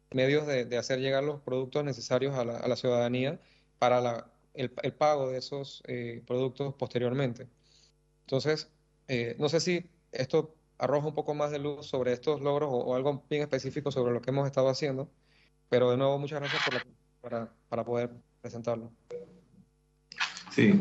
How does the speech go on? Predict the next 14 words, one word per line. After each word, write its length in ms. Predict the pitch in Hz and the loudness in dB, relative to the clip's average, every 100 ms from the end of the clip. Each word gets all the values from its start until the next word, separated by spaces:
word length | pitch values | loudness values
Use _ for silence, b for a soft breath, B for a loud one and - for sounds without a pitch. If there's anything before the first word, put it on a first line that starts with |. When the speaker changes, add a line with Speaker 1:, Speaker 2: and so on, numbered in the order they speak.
| - | 6
Speaker 2:
de 160 | 107 107 | 6 6
mi 100 | 107 | 6
parte, 380 | 147 143 143 | 4 4 2
gracias 360 | 117 131 131 131 | 4 2 0 -4
a 40 | |
usted, 480 | 107 127 123 95 80 - | -4 -2 -2 -2 -8 -12
licenciado 480 | 98 101 98 120 113 | -10 -8 -6 -6 -4
Alberto 280 | 107 104 107 | -6 -4 -6
Delgado 400 | 95 101 107 101 | -2 -2 -2 -2
de 100 | 92 | -4
la 260 | 85 - | -6 -8
A 140 | 101 98 | -10 -10
I 40 | |
G. 260 | 98 101 | -10 -12